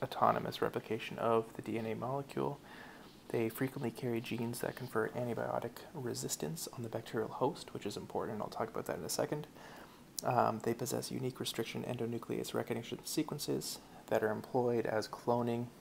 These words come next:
or insertion sites for foreign D N A, and they vary in size from one to two hundred kilobase pairs, but for cloning, plasmid vectors are pretty small, and they're usually less than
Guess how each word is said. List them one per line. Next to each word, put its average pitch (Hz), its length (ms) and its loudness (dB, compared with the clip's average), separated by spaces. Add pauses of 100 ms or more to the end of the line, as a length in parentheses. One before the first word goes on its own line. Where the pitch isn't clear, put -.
(100)
or 104 220 4
insertion 110 520 0
sites - 340 0
for - 160 2
foreign 107 440 0
D 107 180 -4
N 110 100 -2
A, 127 240 2 (640)
and 110 420 4
they 107 140 4
vary 131 300 4
in 127 80 2
size 113 320 2
from 107 300 -2
one 110 220 2
to - 60 -8
two 110 200 0
hundred 107 340 -2
kilobase - 420 0
pairs, 120 320 0
but - 160 -2
for - 120 -4
cloning, 117 440 2 (400)
plasmid 104 300 8
vectors 101 340 0
are - 120 2
pretty - 220 -4
small, 110 420 2
and 110 100 -6
they're 110 140 -4
usually 104 260 -2
less 104 320 2
than 101 300 0